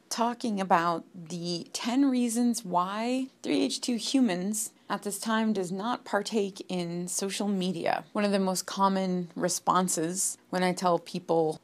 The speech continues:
about the radio show and what we're doing here, the common response is, "Oh, you have to do social media, you should do social media." And thus far, I haven't received any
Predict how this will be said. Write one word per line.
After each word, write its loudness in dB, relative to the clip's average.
about 0
the 6
radio 4
show 2
and -2
what 6
we're 0
doing 2
here, -2
the 4
common 6
response 0
is, 0
"Oh, -2
you -2
have 0
to -4
do -4
social -4
media, 0
you -4
should -2
do -6
social -6
media." -2
And 0
thus 4
far, 4
I 4
haven't -2
received -6
any -4